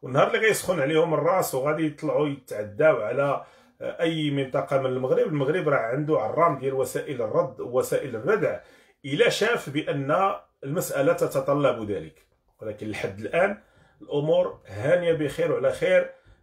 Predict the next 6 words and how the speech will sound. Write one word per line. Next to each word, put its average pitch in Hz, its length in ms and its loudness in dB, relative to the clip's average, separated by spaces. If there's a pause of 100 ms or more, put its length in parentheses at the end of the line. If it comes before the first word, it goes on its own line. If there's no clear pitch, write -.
الناس 143 420 -4
خدامين 156 680 -4
كيبيعوا 147 440 -2
ويشريوا 156 400 -2
في 143 60 -10
الكركارات. 151 640 2